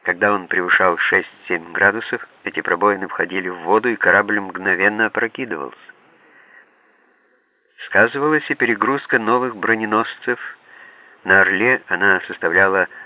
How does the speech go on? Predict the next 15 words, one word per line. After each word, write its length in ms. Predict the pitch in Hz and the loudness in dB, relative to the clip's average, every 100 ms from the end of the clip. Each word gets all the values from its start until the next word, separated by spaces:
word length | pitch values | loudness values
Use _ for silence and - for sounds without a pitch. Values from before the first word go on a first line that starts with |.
| - - | -16 -6
тысяча 400 | 113 - 101 98 | -4 -2 -4 -4
семьсот 420 | - 85 113 110 | -4 -4 -2 -2
восемьдесят 540 | 80 101 - 87 - - | 0 -2 -2 -10 -10 -4
пять 240 | 92 101 _ | 0 0 _
тонн, 300 | - 95 95 104 _ _ _ _ _ _ _ | -2 0 0 -6 _ _ _ _ _ _ _
приведшая 480 | 87 85 135 - 156 | -2 2 2 2 0
к 80 | - | 2
тому, 300 | 127 143 156 | 0 2 -2
что 380 | - 131 107 82 | 0 0 0 0
бронепояс 600 | 92 101 107 131 123 - | -2 0 0 2 2 2
оказывался 640 | 101 120 117 117 107 - 95 | 0 0 0 -2 -2 0 0
в 100 | 85 | 2
воде 360 | 90 87 143 | 2 2 0
при 180 | 143 95 | 0 -4
крене 440 | - 117 117 110 | -4 -2 -2 -4